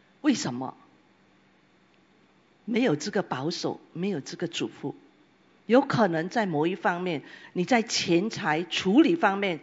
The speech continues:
出了问题，不属神的方式来处理钱财。所以你看，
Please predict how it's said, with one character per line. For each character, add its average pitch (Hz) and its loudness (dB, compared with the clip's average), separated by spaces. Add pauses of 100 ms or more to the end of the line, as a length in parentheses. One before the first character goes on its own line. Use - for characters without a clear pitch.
(200)
出 - 4
了 170 4
问 180 -2
题， 147 -6 (600)
不 349 10
属 202 4
神 165 2
的 190 0
方 214 4
式 202 0
来 156 4
处 160 2
理 165 -2
钱 131 -6
财。 123 -4 (3000)
所 311 8
以 220 6
你 185 4
看， 185 0